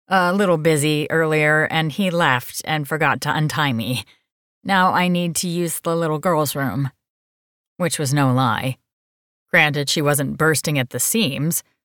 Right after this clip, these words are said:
but she probably should pee if she was going to attempt an escape.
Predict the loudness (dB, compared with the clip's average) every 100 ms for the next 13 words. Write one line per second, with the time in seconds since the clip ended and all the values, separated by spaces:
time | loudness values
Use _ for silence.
0 | _ _ -4 -4 0 0 0 0 -2 0
1 | -2 -2 -4 -2 -2 -2 -2 -2 -2 -2
2 | -2 -4 -4 -4 -4 -4 -4 -4 -4 -6
3 | -8